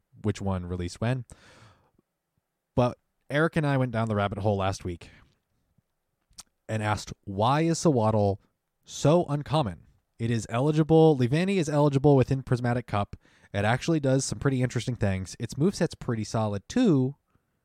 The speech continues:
Where is it? Where is Sewaddle?" So Eric found a couple of resources to show, to find out sort of the, the overall spawn rates of Sewaddle.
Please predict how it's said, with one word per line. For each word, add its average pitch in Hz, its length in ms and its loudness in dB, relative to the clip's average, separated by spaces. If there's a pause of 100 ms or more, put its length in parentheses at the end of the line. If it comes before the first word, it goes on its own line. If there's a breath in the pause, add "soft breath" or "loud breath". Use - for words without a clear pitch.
(540)
Where 214 240 2
is 202 120 0
it? - 160 -4
Where 151 220 0
is 180 100 0
Sewaddle?" 147 440 0 (1700 soft breath)
So 151 640 2 (120)
Eric 196 280 -2
found 202 180 0
a - 20 -4
couple 170 220 0
of 131 120 0
resources 120 600 -2
to 110 180 -4
show, 113 840 0
to 120 100 -4
find 135 260 -2
out 117 320 0
sort 120 280 -2
of 101 120 -6
the, 101 540 -2
the 95 60 -8
overall 120 320 -2
spawn 107 360 -4
rates 104 400 -6 (160)
of 95 720 -4 (360)
Sewaddle. 101 540 -4